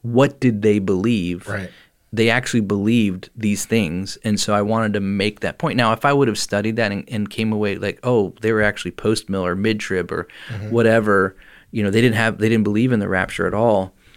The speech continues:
Speaker 1: um, then I would have been like, "Oh, man, this is challenging me. Like, what have I been taught? What did I just believe?"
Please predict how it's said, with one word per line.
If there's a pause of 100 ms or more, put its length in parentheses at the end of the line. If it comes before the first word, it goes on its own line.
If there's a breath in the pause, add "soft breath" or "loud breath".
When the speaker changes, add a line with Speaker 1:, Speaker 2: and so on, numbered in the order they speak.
(420 soft breath)
Speaker 1:
um,
then
I
would
have
been
like,
"Oh,
man,
this
is
challenging
me. (240)
Like,
what
have
I
been
taught? (200)
What
did
I
just
believe?"